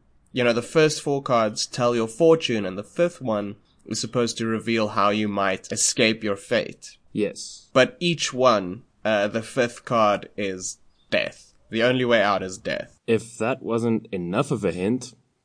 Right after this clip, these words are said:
Speaker 2: this train is taking you to the afterlife.
Speaker 1: Yeah, they're on the ghost train to, to Death Town.
Speaker 2: With, of course, Doctor Shrek being Death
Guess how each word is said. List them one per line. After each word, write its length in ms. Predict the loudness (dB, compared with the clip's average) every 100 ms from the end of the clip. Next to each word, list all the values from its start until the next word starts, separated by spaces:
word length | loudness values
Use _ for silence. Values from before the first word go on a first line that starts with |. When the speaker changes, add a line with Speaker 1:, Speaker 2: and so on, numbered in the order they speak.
| 0
Speaker 2:
this 240 | 0 0
train 460 | 0 0 2 0 -2
is 160 | -6 -4
taking 400 | -4 -4 -4 -2
you 140 | -4
to 200 | -4 -4
the 160 | -2 -4
afterlife. 760 | -6 -10 -12 -10 -12 -16 _ -2
Speaker 1:
Yeah, 340 | 2 2 0
they're 280 | 2 6 8
on 140 | 6
the 80 | 4
ghost 400 | 2 2 2 0
train 360 | -2 0 0 -2
to, 420 | -2 0 0 -2 -6
to 120 | -8
Death 380 | -2 0 0 -2
Town. 480 | -4 -4 -4 -8 -14 -8
Speaker 2:
With, 480 | 0 2 2 -4 -20 _
of 220 | -8 -8 -2
course, 640 | 0 0 -2 -6 -8 -10 -2
Doctor 300 | 0 0 -4
Shrek 420 | -4 -2 -2 -4 -8 -4
being 720 | -2 0 0 -2 -4 -8 -8 -4
Death 420 | -4 -6 -14